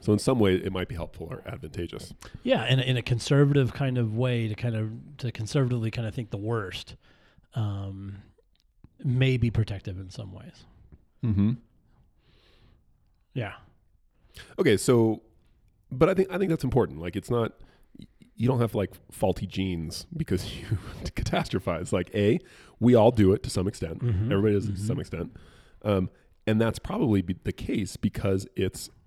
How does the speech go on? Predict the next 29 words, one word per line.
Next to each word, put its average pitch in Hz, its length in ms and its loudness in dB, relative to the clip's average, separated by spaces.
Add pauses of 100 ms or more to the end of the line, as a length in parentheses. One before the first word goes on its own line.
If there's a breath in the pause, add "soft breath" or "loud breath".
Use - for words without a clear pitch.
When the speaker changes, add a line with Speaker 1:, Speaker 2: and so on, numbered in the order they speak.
(640)
Speaker 1:
in 117 180 2
the 104 100 2
correct 110 540 -2
dosage. 90 420 -2
It's - 140 -10
probably 101 400 0
a, 92 100 0 (200)
a 95 80 -8
helpful - 360 -6
thing. - 280 -8 (320)
Speaker 2:
Sure, 120 280 -2
it's 104 140 -12
Speaker 1:
Probably 151 260 4
Speaker 2:
probably 110 300 2
Speaker 1:
contributed 104 480 2
to 95 120 0
our 87 260 0
survival 92 480 -2
as - 100 -12
a - 40 -20
species. - 420 -8
Speaker 2:
Mm-hmm, 127 240 2
mm-hmm. 131 380 -4 (140)
Helpful 117 220 0 (120)
Speaker 1:
Right? 101 80 -8
Speaker 2:
in 95 40 -12
some 98 220 -10
ways, 107 340 -14
yeah. 107 140 -14